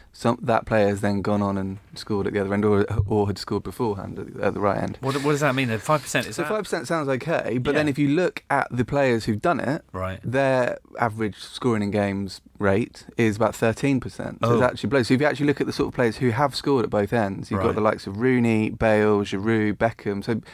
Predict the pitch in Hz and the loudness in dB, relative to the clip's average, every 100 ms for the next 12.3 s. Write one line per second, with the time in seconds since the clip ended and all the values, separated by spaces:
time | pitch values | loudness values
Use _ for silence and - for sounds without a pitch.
0 | - 131 139 120 120 113 - 101 - 110 | -2 2 2 2 0 -2 -2 -4 0 2
1 | 107 117 92 101 113 101 107 - 170 117 | 2 2 2 -2 -2 -2 0 0 0 -2
2 | 113 110 113 110 131 117 98 107 110 107 | -4 -2 0 0 0 -4 -4 -2 0 0
3 | 101 - 110 104 110 120 - - - 110 | -2 -6 -6 -4 -2 -2 -4 -8 -12 -12
4 | 113 107 - 113 110 98 101 90 101 117 | -12 -4 -2 -2 -4 -8 -10 -8 -4 -2
5 | 117 127 - 117 110 127 - 113 107 - | 0 -2 0 0 2 0 0 -4 -4 -2
6 | 117 107 101 92 107 104 104 107 101 101 | -2 -2 -4 -2 2 2 4 2 2 0
7 | 98 - 98 - 95 - 107 - - - | 0 -2 -6 -6 -6 -4 -4 -2 -6 0
8 | 113 113 143 127 120 120 135 - 104 101 | 2 2 2 2 2 2 -2 0 0 0
9 | 98 101 95 110 - - - - 120 113 | 0 -4 0 -2 -2 -20 -14 -2 2 4
10 | 123 - 107 101 107 - 104 113 120 101 | 2 2 0 -2 -2 -2 2 4 4 2
11 | - - 113 - - 101 - 107 - 98 | -2 -4 -6 -6 0 0 2 0 0 -2
12 | 104 98 95 | 0 0 -2